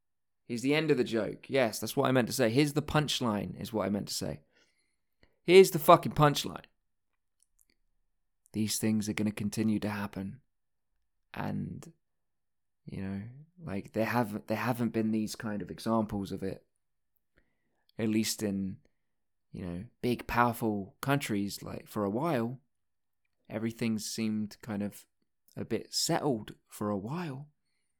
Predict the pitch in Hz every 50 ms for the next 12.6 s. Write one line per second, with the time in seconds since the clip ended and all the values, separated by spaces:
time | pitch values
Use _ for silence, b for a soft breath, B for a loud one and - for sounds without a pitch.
0 | _ _ _ _ _ _ _ _ _ _ _ _ _ _ _ _ _ _ _ _
1 | _ _ _ _ _ _ _ _ _ _ - 175 185 180 139 160 180 185 185 185
2 | 180 175 170 170 160 120 - - 123 120 117 117 117 110 113 113 107 110 107 104
3 | - - - 104 104 101 101 101 107 _ _ _ _ _ _ _ _ _ _ _
4 | _ _ _ _ _ _ _ _ _ - _ _ _ _ _ _ _ - _ _
5 | _ _ _ _ _ _ _ _ _ _ _ _ _ _ _ _ _ _ _ -
6 | - 107 107 107 113 113 _ _ _ _ _ _ _ _ _ _ _ _ - 131
7 | 113 104 - 117 117 - - - - - - - - - - - - _ _ _
8 | _ _ _ - - 98 98 85 - - - 113 120 131 139 147 147 147 143 131
9 | 139 143 160 165 165 156 139 120 113 104 107 104 - - - - 143 151 160 170
10 | 170 160 156 151 143 131 131 127 123 123 127 139 143 143 147 151 147 156 151 _
11 | _ _ _ _ _ _ _ _ _ _ _ _ _ _ _ _ _ _ _ -
12 | - - 147 - 151 135 131 139 143 139 -